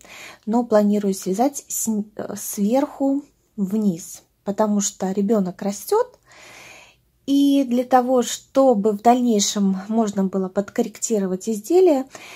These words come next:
распустить рукавчики, надвязать, низ изделия надвязать, я решила всё-таки вязать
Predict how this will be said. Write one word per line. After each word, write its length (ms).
распустить 600
рукавчики, 640
надвязать, 1000
низ 460
изделия 500
надвязать, 640
я 160
решила 400
всё-таки 440
вязать 440